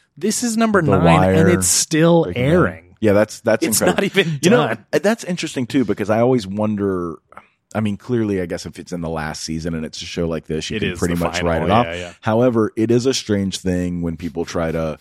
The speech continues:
Speaker 2: rank things in real time, because
Speaker 1: Yeah.
Speaker 2: if you're talking about in terms of just impact, like we've
Speaker 1: We
Speaker 2: talked
Speaker 1: don't
Speaker 2: about
Speaker 1: know the
Speaker 2: before,
Speaker 1: impact, yeah.
Speaker 2: Game of Thrones and Lost and all these things belong there.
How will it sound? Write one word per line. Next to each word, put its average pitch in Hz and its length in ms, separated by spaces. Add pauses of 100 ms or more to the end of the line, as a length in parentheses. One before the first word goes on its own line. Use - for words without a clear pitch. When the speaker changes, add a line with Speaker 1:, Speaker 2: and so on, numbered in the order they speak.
(240)
Speaker 2:
rank 82 260
things 82 220
in 85 80
real 143 200
time, 80 320
because 90 320
Speaker 1:
Yeah. 92 40
Speaker 2:
if 90 100
you're 95 80
talking 107 320
about 98 140
in 90 80
terms 92 240
of 82 100
just 87 280
impact, 98 480 (280)
like 90 160
we've 95 60
Speaker 1:
We 92 40 (140)
Speaker 2:
talked 113 60
Speaker 1:
don't 117 100
Speaker 2:
about - 80
Speaker 1:
know 196 60
the 190 60
Speaker 2:
before, 143 120
Speaker 1:
impact, 90 300
yeah. 87 80
Speaker 2:
Game 101 200
of 101 80
Thrones 107 460
and 92 260
Lost 92 420
and 95 80
all 92 120
these 90 220
things 87 320
belong 113 440
there. 82 260